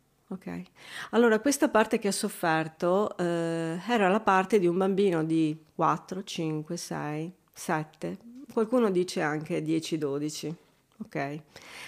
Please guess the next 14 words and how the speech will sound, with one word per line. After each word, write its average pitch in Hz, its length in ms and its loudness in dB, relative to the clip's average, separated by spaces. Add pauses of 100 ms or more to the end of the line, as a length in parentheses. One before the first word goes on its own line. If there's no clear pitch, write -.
(220)
Anni, 180 580 2
e 262 180 4
s-, - 120 -6
che 294 180 2
si - 200 0
è 302 80 4
trovato, 202 840 6
eh, 165 580 2
a 196 100 2
dover 208 260 4
affrontare 196 760 2
dei 170 100 2
momenti 175 480 2
difficili 180 840 -2